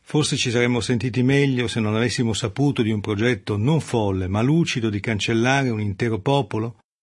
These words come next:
I pregiudizi, gli odi e le incomprensioni nascono dall'ignoranza e dalla superficialità.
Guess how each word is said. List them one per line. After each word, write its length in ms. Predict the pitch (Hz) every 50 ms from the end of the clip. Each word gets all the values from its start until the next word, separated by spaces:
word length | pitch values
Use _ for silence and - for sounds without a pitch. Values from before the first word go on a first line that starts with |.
| _ _ _ _ _ _
I 80 | - 104
pregiudizi, 600 | 120 127 120 117 120 131 147 - - - 127 120
gli 120 | 113 113
odi 420 | 120 120 127 127 113 - 160 - -
e 120 | - - 117
le 60 | 113
incomprensioni 840 | 107 98 - 104 101 110 120 104 - - 127 117 107 104 107 - -
nascono 600 | 135 117 123 123 117 98 - - 110 110 113 - -
dall'ignoranza 920 | - - - 117 110 110 104 110 120 113 98 92 98 98 90 - - 175 -
e 100 | - -
dalla 240 | 117 104 98 95 98
superficialità. 920 | 95 - 107 101 107 101 - - 101 - 110 101 101 95 95 - - -